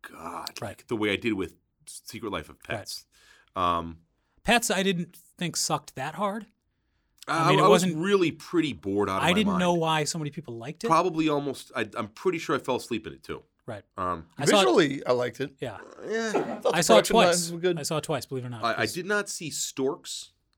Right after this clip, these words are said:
Speaker 1: though my daughters have seen it, and, um, I believe my wife Maggie,
Speaker 3: Mm-hmm.
Speaker 1: she has seen part of it, and she, apparently it's very weird.
Speaker 2: I kinda forgot Storks was a thing.
Speaker 1: I, I, I don't know where they saw, I think they watched it at, at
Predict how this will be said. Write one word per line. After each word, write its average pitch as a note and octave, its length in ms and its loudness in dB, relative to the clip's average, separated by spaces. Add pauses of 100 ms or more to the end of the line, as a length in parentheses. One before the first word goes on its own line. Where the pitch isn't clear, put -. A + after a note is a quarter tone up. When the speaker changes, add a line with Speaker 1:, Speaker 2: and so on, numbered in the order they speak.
(100)
Speaker 1:
though B2+ 160 -2
my A#2 220 0 (180)
daughters F3 380 0
have G#2 100 -6
seen G#2 240 -6
it, F#2 160 -6 (380)
and, G2 320 -2 (580)
um, F#2 400 -2 (720)
I F#2 60 -8
believe B2+ 360 -6 (120)
my G2+ 120 -4
wife F#2+ 240 -6
Maggie, G#2 300 -10 (340)
Speaker 3:
Mm-hmm. B2+ 140 -4
Speaker 1:
she E3+ 160 2
has - 160 2
seen C#3 180 0
part D3+ 240 2
of B2+ 80 0
it, A2 120 0
and G2+ 180 -6
she, - 140 -8
apparently A3+ 360 -6
it's - 140 -6
very C3 240 0
weird. E2+ 440 -8 (1080)
Speaker 2:
I D3 80 -4
kinda G#3+ 220 -4
forgot F3+ 280 -4
Storks - 400 -2
was C3 80 -10
a A2+ 60 -14
thing. A2 300 -14 (680)
Speaker 1:
I, A#2+ 80 4
I, A#2+ 240 -2 (340)
I A#2+ 140 4
don't E3+ 160 0
know F#3+ 100 2
where D#3+ 260 4
they G3+ 140 2
saw, F3+ 160 -2
I D3 40 2
think G3 180 -2
they F#3+ 80 2
watched B2+ 400 -2
it C#3 120 -4
at, A2 180 -4 (140)
at G2+ 200 -6